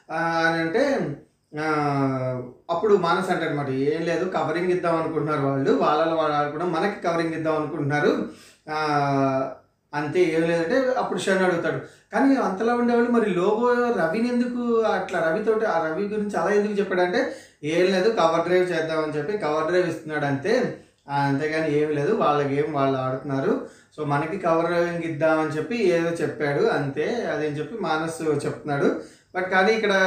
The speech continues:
ఉమ్, సీరియస్గానే లోబో అన్న మాటకి రవి నిజంగానే హర్ట్ అయ్యాడు. So నెక్స్ట్ ఇప్పుడు కమింగ్ అప్‌లో ఏంటంటే నెక్స్ట్ ఎలిమినేషన్ గురించే, ఆ, పోస్ట్ బాక్స్ వస్తుంది మీ పేరు మీద, ఎవరి లెటర్ వేస్తారో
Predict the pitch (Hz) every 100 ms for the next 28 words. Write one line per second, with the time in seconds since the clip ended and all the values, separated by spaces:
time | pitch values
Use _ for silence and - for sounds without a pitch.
0 | 185 175 165 151 151 160 190 202 214 214
1 | 185 180 196 202 185 185 180 175 202 185
2 | 165 165 151 151 160 143 151 139 165 175
3 | 269 - - _ - 156 147 165 - 196
4 | 180 180 180 170 180 185 175 175 170 170
5 | 170 190 254 - - _ 156 165 175 170
6 | 180 185 170 175 175 165 156 202 - -
7 | - _ 156 156 147 160 190 190 170 170
8 | 175 - 180 170 165 165 170 165 175 175
9 | 165 160 156 156 220 185 165 170 170 165
10 | 160 160 165 170 160 156 156 - 160 160
11 | -